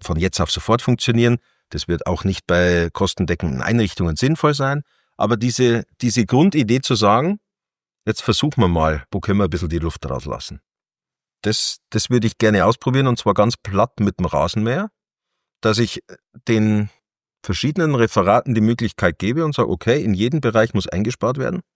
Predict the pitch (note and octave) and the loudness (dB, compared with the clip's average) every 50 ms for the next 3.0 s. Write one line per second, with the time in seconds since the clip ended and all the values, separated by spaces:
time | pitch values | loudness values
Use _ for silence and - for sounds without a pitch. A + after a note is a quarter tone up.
0 | _ - - - C2+ C2+ A#1+ G#1+ A1+ - - - - - - B1 - D#3+ D#3 D3 | _ -16 -10 -8 -8 -6 -6 -8 -8 -10 -10 -10 -10 -10 -10 -10 -8 -8 -6 -6
1 | C#3+ C3+ C#3+ D3 D#3 D#3+ D3+ - - F#3+ G3+ G#3 - _ _ _ _ _ _ _ | -4 -4 -2 -2 -2 -4 -4 -4 -6 -6 -6 -8 -10 _ _ _ _ _ _ _
2 | _ - A#2 A2 A2+ G#2 - - F#2 F#2+ A#2+ A#2+ A2+ A2+ A2+ A#2 A#2+ B2 B2+ B2+ | _ -4 -2 0 0 0 0 0 0 2 2 2 2 0 2 2 0 0 -2 -4